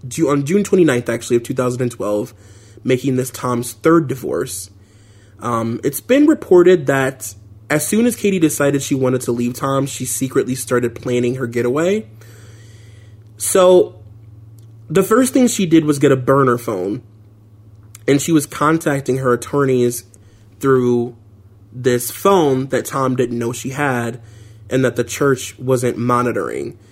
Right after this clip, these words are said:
She had a friend get the phone for her, which meant it was probably the only phone in her possession that wasn't tapped. And then Katie hired three separate lawyers, three separate law firms to represent her in three different states,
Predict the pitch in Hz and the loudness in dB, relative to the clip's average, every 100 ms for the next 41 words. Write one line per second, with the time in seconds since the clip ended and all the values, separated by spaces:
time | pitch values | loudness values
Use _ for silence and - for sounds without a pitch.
0 | - - 147 131 139 139 - - - 156 | -20 -8 -6 -4 -2 -2 -2 -6 -4 0
1 | 139 123 123 160 160 143 - 113 117 - | 0 -2 0 -2 0 -6 -4 -6 -6 0
2 | 240 190 139 123 123 - - - 127 123 | 2 2 2 2 0 -4 -20 -8 -6 -2
3 | 131 127 120 123 147 147 135 131 113 123 | 0 2 0 -2 0 0 0 0 0 -2
4 | - 127 120 131 131 131 143 139 127 107 | -2 -2 -2 -2 -4 -2 -2 -2 -2 -4
5 | 113 - - - - - - - - - | -6 -10 -14 -16 -18 -20 -20 -20 -20 -20
6 | - - - - - - - - - 139 | -20 -20 -20 -20 -20 -20 -20 -20 -4 0
7 | 143 147 147 139 - 160 165 175 - 147 | 4 4 4 2 0 2 2 2 -2 0
8 | 139 135 135 - 143 151 151 - - 196 | 2 2 0 -6 -2 -2 -2 -2 -2 0
9 | 208 151 135 127 120 120 123 - - - | 2 2 4 4 4 2 -2 -10 -20 -20
10 | - - - - - 156 - 185 175 120 | -20 -20 -20 -8 -2 -2 2 2 2 2
11 | 139 151 151 127 117 117 - - 131 131 | 2 0 0 -2 -2 -2 -6 -2 0 0
12 | 131 135 127 127 110 120 - 131 127 123 | 0 -2 -2 -2 -2 -4 -6 -4 -4 -4
13 | 123 - - - 92 - - | -8 -10 -8 -6 -6 -6 -16